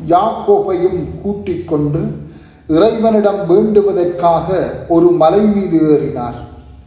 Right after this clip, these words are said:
அவர் வேண்டிக் கொண்டிருந்த போது அவரது முகத்தோற்றம் மாறியது. அவருடைய ஆடையும்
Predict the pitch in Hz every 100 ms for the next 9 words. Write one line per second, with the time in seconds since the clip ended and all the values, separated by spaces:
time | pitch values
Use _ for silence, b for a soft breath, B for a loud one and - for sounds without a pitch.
0 | b b b b b 180 220 226 175 214
1 | 254 226 - 220 208 202 180 - 175 165
2 | 170 156 180 - - 156 175 214 202 170
3 | 170 170 233 226 - 202 - 202 202 147
4 | - - 170 196 180 143 139 127 - 156
5 | - - - b b b b b - 165
6 | 226 226 214 202 175 220 226 214 220 214
7 | 147